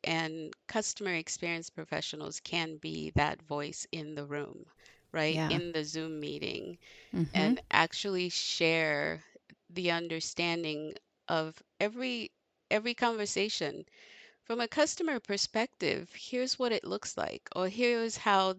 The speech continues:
Speaker 1: this might be perceived, or here's the impact it might have on the customer experience.
Speaker 2: Mm-hmm.
Speaker 1: To
Speaker 2: Mm-hmm.
Speaker 1: be able to do those things, that's kinda how you bring people along, right?
Speaker 2: Yep.
Speaker 1: To,
Speaker 2: Yep.
Speaker 1: to be,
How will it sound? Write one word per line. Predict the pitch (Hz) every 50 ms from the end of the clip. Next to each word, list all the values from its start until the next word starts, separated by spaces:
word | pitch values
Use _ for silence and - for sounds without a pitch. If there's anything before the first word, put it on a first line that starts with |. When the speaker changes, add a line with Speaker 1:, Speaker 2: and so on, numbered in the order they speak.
| 185
Speaker 1:
this | 180 180 185 185 - - -
might | 185 175 165 165 - -
be | - 175 175
perceived, | - - - 175 - - - 175 175 - 90 - - - -
or | - 170 165
here's | 175 190 190 185 185
the | - 180 185 -
impact | - 175 190 196 - - 165 160 - - - -
it | - -
might | - 165 160 -
have | - 160 160 147 160
on | - - 151
the | 156 -
customer | - 160 156 - - - - - -
experience. | - - - - - - - - - - - - - - - - - -
Speaker 2:
Mm-hmm. | - 175 156 147 170 175 180
Speaker 1:
To | 202 202 - _ _ _ _ - - -
Speaker 2:
Mm-hmm. | 180 165 - 190
Speaker 1:
be | 202 226 233
able | 233 233 220
to | - - 202
do | 180 180 180 180 170 -
those | - 165 165 170 170 - -
things, | - - 170 160 139 139 139 156 -
that's | - 175 180 - 240
kinda | - 247 233 240 214
how | 196 196 196
you | 185 180 165 160
bring | 160 - - 160 156 156 165 160 160 160 165 170
people | - - 170 170 - - 165 160 151
along, | 156 156 143 139 147 151 160 190 226 262 285 294 294 - - _ _ _ _ _ - _ _ _ _ _ _
right? | 202 185 175 180 190 220 233 - _ _ - - -
Speaker 2:
Yep. | 175 170 165 175 208 - - - -
Speaker 1:
To, | - 208
Speaker 2:
Yep. | 185 180 175 160 165 185 190 - _
Speaker 1:
to | - 208 196 180
be, | 170 175 - 190 196 202 202 196 190 190 185 185 180 180 180